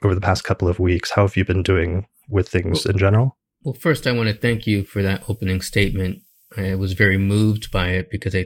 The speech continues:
Speaker 2: think that's an important moment, an important way to address it, because over the last,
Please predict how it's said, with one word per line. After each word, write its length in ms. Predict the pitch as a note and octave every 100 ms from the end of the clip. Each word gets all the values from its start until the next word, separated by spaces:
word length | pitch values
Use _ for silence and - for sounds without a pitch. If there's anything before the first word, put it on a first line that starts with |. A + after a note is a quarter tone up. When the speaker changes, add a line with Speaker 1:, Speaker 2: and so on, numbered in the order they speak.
| -
Speaker 2:
think 260 | G2 F#2+
that's 400 | - F2+ - - _ _ _ -
an 80 | G2
important 640 | F2+ - A#2 G#2+ G2+ - - _ _ _ _ -
moment, 380 | G#2 G#2+ G#2 G2+
an 80 |
important 520 | G2+ - - A#2+ G#2+ G2+
way 140 | G2
to 80 | F#2+
address 420 | F2 G#2+ G#2 -
it, 100 | F#2
because 520 | G2+ - F#2+ F#2+ - - _ _ _ _ _ _
over 200 | - A2+ A2
the 80 |
last, 560 | G#2 G#2+ G#2 G2+ -